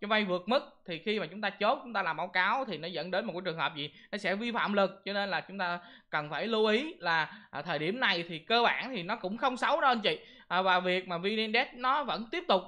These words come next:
một cái thế nến như vậy thì mình vẫn đánh giá là, là chưa có một cái kịch bản gì gãy ở đây cả. Lưu ý nha, nó vẫn chưa có một kịch bản gãy ở đây cả, mà ở đây chúng ta thấy khá là rõ là nó vẫn đang đi trong một cái trend đúng không?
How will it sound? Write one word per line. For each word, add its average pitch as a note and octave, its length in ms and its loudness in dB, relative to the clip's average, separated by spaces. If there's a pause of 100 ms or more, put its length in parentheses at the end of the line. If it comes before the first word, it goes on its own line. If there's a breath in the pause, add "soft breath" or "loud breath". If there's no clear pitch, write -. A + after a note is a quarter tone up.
(100)
một G#3+ 240 -6
cái C4 100 -6
thế C4 160 0
nến C#4 260 4
như D4 60 -10
vậy G3 180 2
thì F3 140 -6
mình E3+ 220 -6
vẫn F3+ 160 -4
đánh A#3 160 -4
giá A3+ 220 2
là, F#3 180 2 (300 loud breath)
là D3+ 80 0
chưa C#4 400 0
có A#3+ 200 0
một C4+ 160 -6
cái G#3 100 -10
kịch G#3+ 180 -10
bản D#3 340 -8
gì F#3 140 -4
gãy E3 280 -4
ở B3+ 160 0
đây B3 160 2
cả. D3 380 0
Lưu A3 160 -2
ý A3+ 140 2
nha, C4 100 0 (300 loud breath)
nó B3 100 -2
vẫn A3 140 -2
chưa A#3+ 200 4
có B3+ 120 0
một A#3+ 180 -2
kịch F#3+ 120 -6
bản D#3+ 240 -6
gãy F#3 240 -4
ở G#3+ 120 -2
đây A3 120 0
cả, E3 240 -4
mà G#3 160 -2
ở F#3+ 220 -4
đây B3+ 340 2
chúng A#3+ 100 -10
ta A3 80 -4
thấy A3+ 180 -6
khá A#3+ 180 0
là A3 100 0
rõ D3+ 200 -2
là G#3 80 -2
nó F#3+ 120 -2
vẫn G3 200 -4
đang A3 220 0
đi G#3+ 100 -2
trong G#3 140 -4
một E3 80 -10
cái G#3+ 140 -10
trend A3+ 260 4
đúng A#3+ 80 0
không? A3+ 160 4